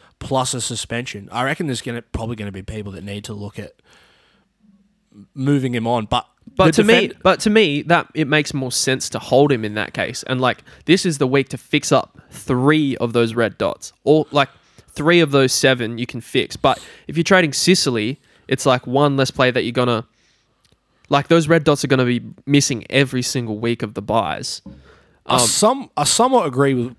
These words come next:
Speaker 1: with what you're saying, but it, the price factor comes into it as well. But then you look at which defenders have the last buy, so, like, who you could make that swap to, like Zeeble, Doherty, Whitfield. Like, there's good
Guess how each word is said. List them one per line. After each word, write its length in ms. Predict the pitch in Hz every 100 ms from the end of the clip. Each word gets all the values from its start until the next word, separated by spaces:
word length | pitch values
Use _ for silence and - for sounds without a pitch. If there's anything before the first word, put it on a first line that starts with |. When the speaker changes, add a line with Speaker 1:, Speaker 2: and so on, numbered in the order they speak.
| -
Speaker 1:
with 220 | 147 131
what 200 | 123 82
you're 80 | 110
saying, 360 | - 117 98
but 220 | 95 107 -
it, 140 | 139 - - - -
the 120 | 135
price 460 | - 151 165 190
factor 260 | - 139 -
comes 240 | 139 123
into 220 | 113 107 101
it 40 |
as 100 | 107
well. 200 | 113 101
But 200 | 104 131
then 160 | 165 214
you 100 | 180
look 180 | 165
at 220 | 147 - - - - - _
which 240 | 143 143 -
defenders 440 | 135 - 131 127
have 160 | 127 117
the 80 | 104
last 460 | 101 104 117 -
buy, 360 | - 101 120 226 -
so, 140 | 135
like, 200 | 113 98
who 100 | 135
you 140 | 131
could 160 | 123 113
make 180 | 120 117
that 160 | 110
swap 260 | - 135 -
to, 260 | - 120 180 _ _ _ -
like 100 | 104
Zeeble, 680 | 113 110 143 151 139 139 131 113
Doherty, 640 | 131 135 143 127 120 127 _ _ _ -
Whitfield. 720 | 117 135 - 127 123 120 117 _ _ _
Like, 160 | 101 104
there's 340 | 135 143 123
good 580 | - - 151 165 135 -